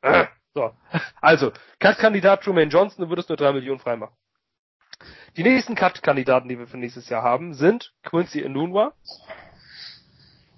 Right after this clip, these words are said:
wo das Risiko ist, dass er nie wieder Football spielt. Wenn du, äh, den kannst du, ähm, der verdient sieben Komma acht Millionen, allerdings ist, ist es dort mit der Verletzung ein bisschen kompliziert,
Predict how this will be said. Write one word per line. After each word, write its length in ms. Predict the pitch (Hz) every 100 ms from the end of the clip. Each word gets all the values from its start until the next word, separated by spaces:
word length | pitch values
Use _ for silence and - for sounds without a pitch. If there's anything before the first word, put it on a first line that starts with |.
| _
wo 160 | 151 156
das 140 | 139
Risiko 360 | 165 165 175 170
ist, 220 | 170 160
dass 120 | 156
er 60 | 160
nie 120 | 156
wieder 140 | 151
Football 280 | 147 165 185
spielt. 320 | - 185 226 _ _ _
Wenn 220 | 151 165
du, 140 | 170
äh, 280 | 165 165 160
den 160 | 156 160
kannst 320 | 170 156 -
du, 340 | 156 151 156 -
ähm, 440 | 156 147 147 143 139 - _ _ _ _ _ _ -
der 300 | 151 156 156
verdient 400 | - 143 180 180
sieben 160 | 190 180
Komma 200 | 175 156
acht 180 | 151
Millionen, 440 | 151 139 151 170 160
allerdings 340 | 143 147 -
ist, 280 | 143 135 _
ist 400 | - 220 - 139
es 120 | 151
dort 300 | - 147 143
mit 140 | 147 147
der 120 | 139
Verletzung 460 | - 143 - 147
ein 40 | 131
bisschen 220 | 135 139
kompliziert, 720 | - 123 131 - 160 123 -